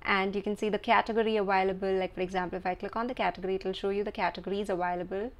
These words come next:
here. So if I want to see books related to history, you can click on history and you would be able to find all the books related to history. So let's go back, and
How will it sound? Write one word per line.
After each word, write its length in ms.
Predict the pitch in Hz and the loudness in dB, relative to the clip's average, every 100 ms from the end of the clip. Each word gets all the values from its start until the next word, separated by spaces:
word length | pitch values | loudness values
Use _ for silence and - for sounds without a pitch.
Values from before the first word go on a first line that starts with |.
| - - - - | -18 -20 -20 -14
here. 240 | - 202 208 | -6 -4 -4
So 120 | 196 | -6
if 40 | - - | -8 -2
I 280 | - 190 190 | 2 4 2
want 240 | 185 190 185 | 0 -2 -4
to 60 | |
see 340 | 196 196 196 - - | -4 -4 -4 -6 -10
books 320 | 175 226 - | -2 -2 0
related 360 | 202 190 180 185 | 2 2 2 -4
to 100 | 208 | 0
history, 640 | 247 302 - - 185 233 - - - - | 2 2 -2 -2 -2 -2 -8 -20 -20 -8
you 140 | 202 196 | -4 -2
can 160 | 196 | -2
click 200 | 208 202 | -2 -4
on 220 | 226 247 226 - - | -2 -4 -6 -14 -2
history 380 | 185 - - 240 | -2 -2 -2 -2
and 120 | 202 | 0
you 120 | 180 | 0
would 100 | 180 | 0
be 140 | 190 | 2
able 160 | 180 190 | 2 0
to 100 | 196 | -4
find 320 | - 180 180 - | -6 -4 -4 -2
all 200 | 175 196 | -2 0
the 80 | 285 | 0
books 280 | 277 - | -2 -4
related 360 | 226 220 214 220 | -4 -2 -2 -4
to 100 | 233 | -4
history. 580 | 190 175 - - 196 269 - - - - - - - - | -4 -6 -8 -4 -4 -4 -8 -20 -20 -20 -20 -20 -20 -12
So 80 | 202 | -8
let's 220 | 190 - | -8 -8
go 240 | - 220 226 | 0 2 2
back, 560 | 208 185 190 240 - - - - - - - - - - | 2 2 2 -2 -10 -18 -20 -20 -20 -20 -20 -20 -14 -6
and 760 | 185 175 175 175 175 180 180 | -4 -4 -6 -6 -8 -8 -10